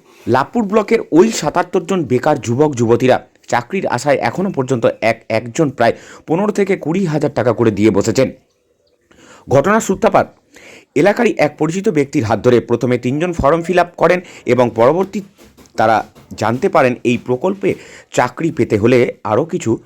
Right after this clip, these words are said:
ক্যান্ডিডেট লাগবে। তড়িঘড়ি চাকরির আশায় ওই সকল বেকার যুবতীরা, যুবক যুবতীরা নিজেরাই নিজেদের এলাকায় সাতাত্তর জনকে ফর্ম ফিল আপ করান। কাউকে গ্রুপ ডি, আবার কাউকে গ্রুপ সির চাকরি করে দেওয়া হবে বলে মিথ্যা প্রতিশ্রুতি দেওয়ায়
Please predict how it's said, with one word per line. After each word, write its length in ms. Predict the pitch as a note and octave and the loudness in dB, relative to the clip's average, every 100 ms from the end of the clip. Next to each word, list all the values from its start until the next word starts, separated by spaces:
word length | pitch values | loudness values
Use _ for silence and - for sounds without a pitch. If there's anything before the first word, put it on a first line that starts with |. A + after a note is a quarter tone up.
| _ _ _ | _ _ _
ক্যান্ডিডেট 520 | A2+ A#2+ B2 A#2+ A2 | -2 0 2 0 2
লাগবে। 240 | A2 G#2 | 0 2
তড়িঘড়ি 480 | G#2+ A2+ F3+ F#3+ D#3 - _ - - - | 0 0 -2 0 -2 -2 _ -20 -20 -4
চাকরির 380 | B2 A2+ C#3 - | -4 -2 -4 -2
আশায় 320 | A#2 - E3+ - | -4 0 0 0
ওই 120 | G#2+ A2 | -2 -2
সকল 360 | A2 - F3 | -4 -4 -4
বেকার 380 | - G#2+ A2+ A2 | -2 -2 0 0
যুবতীরা, 580 | F2 G2+ B2+ - D#3+ - _ _ _ | 0 -4 -4 -2 -2 -2 _ _ _
যুবক 340 | - G#2 G#2 - | -6 0 0 0
যুবতীরা 420 | G#2+ C3 C3+ G#2+ - - - | -2 0 2 0 -2 -20 -10
নিজেরাই 360 | G2+ A2+ G3 E3+ | -4 2 4 4
নিজেদের 340 | D3 A2 A2+ - - | 2 0 0 -2 -2
এলাকায় 340 | A2+ C#3 B2 - - | -2 0 -2 -8 -12
সাতাত্তর 440 | - B2 F3+ A3 | -4 -2 -2 -4
জনকে 280 | F3+ D3+ F3 | -2 -2 -2
ফর্ম 300 | F#3 A2 G#2+ | -4 -2 -2
ফিল 160 | G#2 A2+ | 0 0
আপ 80 | G#2 | 2
করান। 240 | A2 A2+ - _ _ - | 2 2 -2 _ _ -6
কাউকে 360 | A2 G#2+ A#2 - - G#2 | -2 0 -2 -4 -10 -8
গ্রুপ 220 | C#3 F3+ | -6 -2
ডি, 240 | F3+ G3+ - | -2 -2 -2
আবার 240 | G#2 G#2 | 2 2
কাউকে 280 | G#2 G2+ G#2+ | 2 0 -2
গ্রুপ 300 | D2+ A#2+ A#2 | -2 -4 -2
সির 240 | - G2+ - - - | -2 -2 -4 -20 -6
চাকরি 400 | C3+ A#2+ A3+ F3+ - | -4 -2 -2 -4 0
করে 180 | G#2+ | 2
দেওয়া 260 | G#2+ A2 A2 | 4 4 2
হবে 260 | F2 G#2 E3+ | 2 -2 0
বলে 220 | F3 D3+ | 0 0
মিথ্যা 340 | A#2+ - G3+ | -2 -6 -8
প্রতিশ্রুতি 500 | G3+ B2+ C3 C3 B2+ | -6 -6 -6 -4 -2
দেওয়ায় 240 | A2+ B2 | 2 2